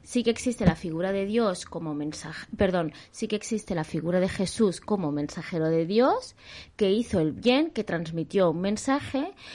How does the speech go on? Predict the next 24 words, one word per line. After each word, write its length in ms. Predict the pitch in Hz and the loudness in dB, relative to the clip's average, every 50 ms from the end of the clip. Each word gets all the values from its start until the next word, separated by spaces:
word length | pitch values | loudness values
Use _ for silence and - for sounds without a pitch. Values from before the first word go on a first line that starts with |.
| - - | 2 4
pero 160 | 262 262 262 | 6 6 6
que 80 | 254 214 | 4 2
en 60 | 208 | 0
el 40 | 196 | 0
momento 400 | 185 185 196 208 226 - 269 269 | -2 -2 -2 -4 -2 0 0 2
de 320 | 269 269 269 262 262 254 | 4 4 6 6 4 2
ser, 220 | - - 262 240 | 4 2 2 4
eh, 460 | 240 - - 87 - 208 208 208 202 196 | 4 2 2 0 0 2 2 2 0 0
de 440 | - 196 196 190 190 190 185 185 | 0 2 2 4 4 2 2 0
ser 260 | 185 - - 233 226 - | -2 -2 -2 -2 -2 0
crucificado 920 | - 240 233 - 247 226 - 247 226 233 - 262 262 262 254 247 269 320 - - - - - - | -2 -2 -2 -2 -4 -4 -2 -2 -2 0 0 0 2 2 2 0 -2 -4 -6 -12 -16 -18 -10 -4
es 200 | - 214 214 - | -4 -4 -2 -2
aquí 260 | 226 226 - 226 226 | -2 -2 0 -2 0
donde 300 | 220 214 208 202 196 190 | 0 0 0 0 0 0
hay 160 | 185 190 196 | 0 0 0
una 400 | 196 202 202 190 180 180 175 170 - | 0 -2 -2 -2 -2 -2 -4 -4 -4
pequeña 340 | 175 170 185 175 185 196 196 | -6 -6 -6 -4 -4 -2 -2
divergencia 840 | 208 190 190 190 185 - - 220 208 214 - - 233 233 277 302 - - - - - - - - | -2 0 -2 -2 -4 -4 -4 -4 -6 -6 -6 -4 -4 -4 -4 -6 -10 -16 -18 -20 -20 -18 -20 -12
en 240 | - 202 196 196 185 | -8 -6 -6 -4 -4
la 100 | 175 160 | -4 -4
historia, 540 | 160 165 - - - 202 196 202 220 240 240 | -6 -6 -8 -4 -2 -2 2 2 2 0 0
como 240 | - 190 180 180 175 | -2 -2 -2 0 0
lo 100 | 170 160 | 0 0
explica. 640 | 151 - - - - 151 156 - - - 214 208 | -2 -4 -10 -10 -10 -12 -10 -6 -6 -6 -6 -6